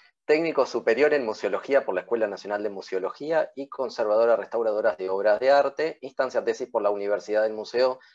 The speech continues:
Social Argentino. Es miembro fundador de la Asociación Internacional para la Protección del Patrimonio Cultural, esta misma. Es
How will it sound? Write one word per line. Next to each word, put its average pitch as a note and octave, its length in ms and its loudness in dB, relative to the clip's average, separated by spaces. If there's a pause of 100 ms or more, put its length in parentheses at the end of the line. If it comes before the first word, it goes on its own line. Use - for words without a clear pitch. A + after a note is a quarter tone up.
(140)
Social A2 360 2
Argentino. F2 640 -2
Es F#2+ 80 -10
miembro B2+ 300 -2
fundador A2+ 480 0
de A2+ 140 2
la F#2 100 -2
Asociación F#2 480 -8
Internacional G#2 500 -6
para F2+ 180 -2
la - 60 -12
Protección F#2+ 340 -12
del G2 100 -10
Patrimonio A2 380 -6
Cultural, D3 520 -2
esta - 340 -8
misma. C#3+ 400 -10 (560)
Es G#2 400 -4